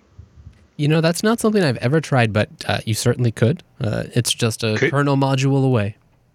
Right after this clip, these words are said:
Speaker 2: Is it? Really?
Speaker 1: Yeah.
Speaker 2: It's that simple?
Speaker 1: I mean, I mean, pretty much. You, I mean, you have to also install the userland tools and, and et cetera. Um, but yeah, for the most part, I mean, you go,
Speaker 2: That's
Speaker 1: you build the, like,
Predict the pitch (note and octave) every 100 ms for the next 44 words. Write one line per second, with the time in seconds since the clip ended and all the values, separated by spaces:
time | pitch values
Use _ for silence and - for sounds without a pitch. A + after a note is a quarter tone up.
0 | _ _ C3+ D#3 A3+ A#3+ - - - B2
1 | F#3 A3 - A#2 B3 C3+ - D#3+ - -
2 | _ _ _ D3+ F3+ D#3 C3+ C3 C3 F3
3 | D#3 A#2 D3 D3 - - D3 E3 E3 A#2+
4 | B2+ B2 A2+ A2+ G#2+ G#2 A2 A2 G#2+ G#2
5 | G#2 - A2 G#2+ G#2+ A2+ G#2+ G2+ - G#2+
6 | G#2 - A2 - A2 G2+ - - - -
7 | G#2+ G2 G2 G#2 G2 - E3 B2+ A2 F3
8 | - A#2 G#2+ G#2+ G#2 A#2 A2 G#2+ G#2+ C#3
9 | B2+ D3+ D3 C#3 C3 A#2 G#2+